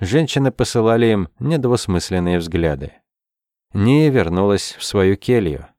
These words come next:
достала с полки сверток, где были аккуратно завернуты два клинка. Воевала ими на многих планетах, шла по вызову, защищала колонистов.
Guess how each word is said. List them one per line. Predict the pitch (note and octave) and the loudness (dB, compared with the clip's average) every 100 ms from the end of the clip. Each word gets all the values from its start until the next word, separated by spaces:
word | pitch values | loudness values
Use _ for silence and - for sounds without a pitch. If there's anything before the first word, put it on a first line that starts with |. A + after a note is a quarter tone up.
| _ | _
достала | F#2 G2+ - E3 D#3 | -2 -2 0 0 2
с | B2 | 0
полки | - G#2+ F2+ E2+ | 0 0 0 -4
сверток, | - G2+ D3 C3+ C3+ - - | -4 0 0 0 -4 -4 -8
где | F2 D#2 F2+ | -8 -2 0
были | F2+ F2 | 2 0
аккуратно | E2 F2+ A#2 B2 A#2+ | 0 0 2 0 -2
завернуты | F#2+ F2+ G2+ G2+ F#2+ G#2 | 0 2 2 2 -2 -4
два | D#2+ D#2+ F#2+ | -6 0 0
клинка. | - G#2+ G#2 - E2+ C2+ _ _ _ _ _ _ | 0 -2 -2 -2 -4 -4 _ _ _ _ _ _
Воевала | G2 G2+ B2 C#3+ F3+ D#3+ | 0 4 4 4 4 4
ими | - C3+ C3 B2 | 2 -2 0 0
на | A#2 G#2+ | 2 2
многих | A2 B2+ B2 A#2 - | 2 2 2 0 -2
планетах, | A#2 A#2 B2 C3 - C#2 - - | 0 0 2 0 -2 -8 -14 -20
шла | - - E3 C3+ | -20 -6 -4 0
по | F2+ F2+ | 0 2
вызову, | C3 A2+ A#2 G#2+ D#2+ - | 2 2 2 2 0 -4
защищала | E2+ A2+ - A2+ C#3 A#2+ | -6 -4 -4 -2 0 0
колонистов. | A#2 A2+ G#2+ G#2 F2 - - | 0 2 2 2 -2 -6 -14